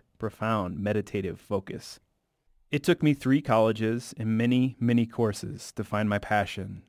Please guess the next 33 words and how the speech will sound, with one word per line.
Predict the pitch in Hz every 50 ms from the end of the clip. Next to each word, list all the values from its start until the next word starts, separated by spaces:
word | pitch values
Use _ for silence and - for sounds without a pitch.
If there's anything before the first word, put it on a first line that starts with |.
| _ _ _ -
but | 117 107 -
there | 131 120 120 123
it | 107
was | 98 113 110 104 92 82 52 53 - - - - - -
in | - 104
the | 101 92
written | 98 104 - - 104 98
word. | 98 98 95 87 60 - - _ - _ _ _ _ _ _ _ _ _ _ _ _ -
I | 147 190
found | 190 247 208 185 -
focus | - 143 135 131 - 127 120 -
in | 120 110 104
climbing | - - 120 113 110 104 101 104 101 95 - -
as | - 95
well. | 95 95 98 98 95 - - - - _ _ _ _ _ _ _ _ -
Climbing | - - - 139 156 170 170 160
allowed | 139 123 120 120 113
the | 101
same | - - - 117 117 120
escape | 123 - - - 117 110 113 110 -
as | 107 98 101
the | 101
concrete | - - 101 104 110 - - 117 101 -
driveway, | 110 104 101 104 101 98 95 92 - 90 90 - 107 - _ _ _ _ _
except | - - - 131 - -
the | 123 117
stakes | - - 139 127 123 - - -
were | - 101
much | 104 110 117 117 - - -
more | 117 117 113 113 104 95 92
than | 92 104 101
imaginary | 95 95 98 101 95 104 98 95 92 90
games. | 92 92 101 101 101 95 95 - - - - - -